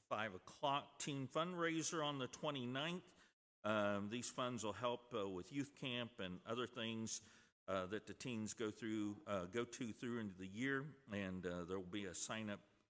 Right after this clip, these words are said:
uh, sheet on the back table, uh, later today for that. Uh, Men's Work Day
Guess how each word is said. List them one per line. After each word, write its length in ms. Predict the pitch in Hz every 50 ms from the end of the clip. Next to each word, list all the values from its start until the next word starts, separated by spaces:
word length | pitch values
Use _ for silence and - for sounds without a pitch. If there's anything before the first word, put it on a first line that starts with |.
| - 98
uh, 60 | 95
sheet 380 | - - - - 131 117 104
on 180 | 101 101 104 95
the 60 | 92
back 260 | 85 98 92 87 -
table, 480 | - - 131 113 110 113 107 104 98 - - - - - _ _ _ -
uh, 80 | 98 95
later 360 | 95 101 117 117 101 104 95
today 320 | - 104 95 101 113 113
for 160 | 107 - 123 107
that. 360 | 110 113 107 107 107 98 - - -
Uh, 200 | 95 95 95 92
Men's 420 | 95 120 147 151 156 143 117 117
Work 300 | 135 143 147 143 110 107
Day 320 | 139 139 131 131 135 135